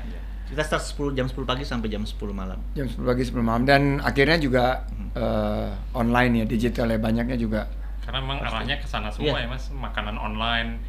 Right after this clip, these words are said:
Speaker 3: Hmm.
Speaker 1: Jadi akhirnya push-nya bakal fully online yang
Speaker 2: Hmm.
Speaker 1: transaction.
Speaker 2: Iya.
Speaker 1: Ini yang
Speaker 2: Kita
Speaker 1: mau
Speaker 2: kemarin
Speaker 1: digerak.
Speaker 2: buka, buka di GrabFood harus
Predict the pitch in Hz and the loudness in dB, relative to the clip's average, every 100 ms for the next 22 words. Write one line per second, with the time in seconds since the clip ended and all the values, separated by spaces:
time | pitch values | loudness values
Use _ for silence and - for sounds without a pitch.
0 | - 117 113 104 98 92 117 104 101 104 | -2 2 2 2 0 -4 -6 -6 -6 -4
1 | 123 120 123 - 117 - 139 123 95 98 | -4 -4 -4 -6 -6 -2 -2 -2 -4 -4
2 | 95 92 92 - - 117 101 101 95 90 | -4 -4 -6 -8 -8 -6 -6 -6 -6 -6
3 | - 104 117 107 101 98 104 104 95 107 | -6 -4 -4 -4 -4 -6 -6 -6 -6 -6
4 | - 98 98 - - - 101 95 - - | -6 -6 -6 -6 -6 -8 -8 -8 -10 -10
5 | 104 107 95 95 123 170 156 151 185 170 | -10 -10 -10 -8 -4 -4 0 0 0 -2
6 | 135 - 127 120 120 113 135 127 - 123 | -4 -2 0 2 0 -6 -6 -6 -2 0
7 | 120 117 113 113 117 113 107 107 117 - | 2 0 0 -2 -2 -2 -4 -4 -4 -4
8 | 202 - - - - - - - 120 127 | -8 -10 -16 -16 -16 -16 -12 -2 -2 -2
9 | - | -6